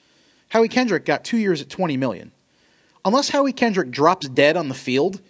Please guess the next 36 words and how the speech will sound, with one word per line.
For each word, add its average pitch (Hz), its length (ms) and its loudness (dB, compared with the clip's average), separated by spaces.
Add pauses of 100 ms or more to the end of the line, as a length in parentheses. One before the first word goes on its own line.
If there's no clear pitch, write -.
(120)
he's 196 200 -2
gonna 226 160 4
get 196 160 2
more 190 180 0
than 151 120 -4
four 180 220 0
point 151 240 -4
seven 147 360 0
million 147 340 0
dollars 117 420 0
in 117 80 -8
his 123 140 -6
next, 131 320 -2 (340)
like, 135 160 0
in 147 140 -8
the 143 60 -2
first 160 240 -2
year 151 100 0
of 131 60 -2
his 127 100 -4
next 120 220 -4
deal. 101 260 -12 (720)
So - 160 -2
how 202 120 2
much 226 160 -4
money 214 240 0
did 156 120 -8
he 254 120 2
lose 135 240 -2
out 107 140 -4
on 104 140 -8
because 107 220 -10
of 117 60 -4
that 107 100 -8
qualifying 101 460 -8
offer? 98 300 -18